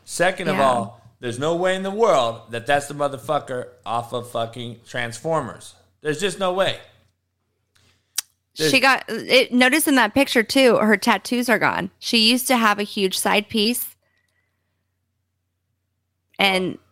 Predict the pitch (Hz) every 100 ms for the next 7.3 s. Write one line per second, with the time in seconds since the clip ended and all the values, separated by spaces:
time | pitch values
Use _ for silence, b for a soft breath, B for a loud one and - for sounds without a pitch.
0 | - 202 196 190 240 254 208 185 139 -
1 | 120 120 104 104 - 190 101 95 190 247
2 | 277 220 196 208 165 - 156 76 - 92
3 | 127 151 104 104 95 95 90 92 107 110
4 | - - _ - - - - - 320 277
5 | 311 269 285 269 B B B 180 185 170
6 | 147 - 202 180 185 214 220 381 330 202
7 | - -